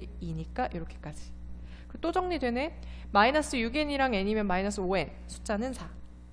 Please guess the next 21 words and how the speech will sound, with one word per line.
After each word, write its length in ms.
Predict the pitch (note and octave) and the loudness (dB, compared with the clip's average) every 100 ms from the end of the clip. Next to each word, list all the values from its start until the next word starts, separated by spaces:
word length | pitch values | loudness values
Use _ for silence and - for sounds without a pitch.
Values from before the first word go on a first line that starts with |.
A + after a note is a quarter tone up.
| - - | -16 -10
그럼 160 | F3 | -6
마이너스 520 | E3 F3+ G3 F#3+ - - | 0 2 2 0 -4 -6
오 140 | F3+ | -2
N, 120 | F3+ - - - | -2 -4 -8 -10
숫자는 580 | - - F#3 G3+ C4 | -8 -6 -4 -2 -4
사 160 | B3+ E3+ - - | -6 -10 -16 -20
적고 680 | - E3 - A3+ C#4 E4 - - - - - - - - - - - - - - - - - | -12 -12 -2 2 2 2 -2 -20 -20 -18 -18 -18 -18 -18 -16 -16 -18 -20 -20 -20 -20 -12 -4
연산하시면 680 | F#3 F3 E3+ D#3+ D#3+ G#3 - - | -2 -2 -4 -4 0 0 0 -4
자, 140 | - | -8
삼 220 | E3+ D4+ F4 | -2 2 2
N 120 | E4 | 2
제곱, 240 | D4+ C4+ | 2 0
삼 200 | - C#4 | 0 0
N 120 | C4+ | 0
제곱 280 | A3 F#3+ E3 | 0 0 0
없어지네요. 580 | F#3 G#3 G3+ E3 D#3 D#3+ - - - | 0 0 -2 -2 -6 -8 -10 -12 -14
그다음에 320 | - G3 F#3+ F#3 | -2 0 2 0
플러스 440 | - E4+ F4+ - | 0 2 2 2
오 140 | G#3 G3+ | 2 4
N이니까 500 | G#3+ G3 F#3 A3 A#3 | 4 2 0 0 0
합쳐서 580 | C#4 - B3 C4 C#4+ | 0 -2 0 4 4